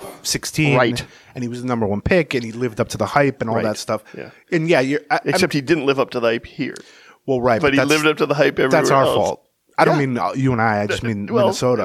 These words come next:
Speaker 2: I mean, m-, maybe you and I
Speaker 1: I mean,
Speaker 2: to
Speaker 1: we
Speaker 2: some
Speaker 1: talked
Speaker 2: extent, but
Speaker 1: about
Speaker 2: right,
Speaker 1: that
Speaker 2: yes.
Speaker 1: when he was, well, I think we tried to take the
Speaker 2: <laughs>
Speaker 1: opposite stance
Speaker 2: Well,
Speaker 1: quite a bit, but,
Speaker 2: right.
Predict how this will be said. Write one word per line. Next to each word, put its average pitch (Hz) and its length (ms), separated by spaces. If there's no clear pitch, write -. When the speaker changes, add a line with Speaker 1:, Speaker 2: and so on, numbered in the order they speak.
Speaker 2:
I 147 80
mean, 156 380
m-, 170 180
maybe 175 320
you 123 200
and 110 80
I - 40
Speaker 1:
I - 20
mean, 247 140
Speaker 2:
to 214 60
Speaker 1:
we 254 60
Speaker 2:
some 277 80
Speaker 1:
talked 240 160
Speaker 2:
extent, 160 160
but 165 80
Speaker 1:
about 208 40
Speaker 2:
right, 190 60
Speaker 1:
that 147 160
Speaker 2:
yes. 131 180
Speaker 1:
when 143 260
he 160 60
was, 127 220
well, 110 100
I 101 80
think - 220
we 107 80
tried 104 260
to - 80
take 101 200
the 110 80
Speaker 2:
<laughs> - 0
Speaker 1:
opposite 175 400
stance 190 120
Speaker 2:
Well, 151 240
Speaker 1:
quite 135 220
a 127 40
bit, 139 280
but, 135 160
Speaker 2:
right. - 220